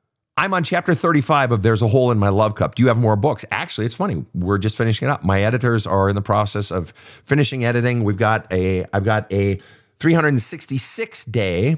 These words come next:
because yes, I include Leap Day, uh, February twenty-ninth, daily sort of meditation, ass-kicking, journaling prompt, uh, book. I have other books on the website, but those are sort of all on other topics,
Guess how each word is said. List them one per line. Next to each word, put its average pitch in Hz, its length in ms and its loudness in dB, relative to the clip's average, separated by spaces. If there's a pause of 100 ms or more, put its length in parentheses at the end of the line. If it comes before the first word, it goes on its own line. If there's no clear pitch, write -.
because 85 260 -6
yes, 113 200 -4
I 85 40 -6
include 85 500 -6
Leap 95 300 -8
Day, 78 360 -4 (240)
uh, 80 240 -4
February 82 280 -2
twenty-ninth, 95 420 -2 (400)
daily 156 380 2
sort 135 240 -6
of 120 80 -6
meditation, 143 560 -2
ass-kicking, 123 720 -2
journaling 120 580 0
prompt, 110 600 0
uh, 92 240 2
book. 117 400 0 (120)
I 135 140 2
have 147 120 2
other 139 140 4
books 123 320 0
on 123 200 2
the 117 100 4
website, 110 500 -2
but 107 120 -4
those 110 240 2
are 101 100 0
sort 120 180 -2
of 107 80 2
all 104 280 2
on 98 100 2
other 92 160 2
topics, 131 640 0